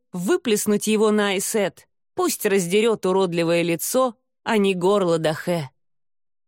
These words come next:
"А если там нет источников? Если ничего нет,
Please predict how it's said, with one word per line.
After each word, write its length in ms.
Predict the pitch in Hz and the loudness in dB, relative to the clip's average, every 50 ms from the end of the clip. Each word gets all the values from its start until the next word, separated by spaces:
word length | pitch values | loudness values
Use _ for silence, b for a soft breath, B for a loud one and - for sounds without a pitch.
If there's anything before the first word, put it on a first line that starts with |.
| _ _ | _ _
"А 120 | - 196 196 | -4 -2 0
если 320 | 190 202 185 - 190 190 | 0 0 0 0 -2 0
там 240 | - 240 233 220 202 | 0 0 2 2 2
нет 220 | 185 185 190 - | 2 0 0 -2
источников? 800 | 226 202 - - 233 226 - - 233 233 - 233 233 - - - _ _ _ _ _ _ _ _ _ _ | -2 -2 -2 -2 -2 -2 0 -2 -2 -2 -2 -2 -4 -6 -8 -18 _ _ _ _ _ _ _ _ _ _
Если 400 | - 240 247 262 254 - 262 277 | -2 0 0 0 0 -2 0 0
ничего 600 | 294 294 311 320 - - 349 370 339 254 196 180 175 | 2 2 2 2 0 0 -2 0 0 2 2 2 2
нет, 460 | 180 190 202 202 185 160 - - - | 2 2 2 2 0 -2 -4 -10 -18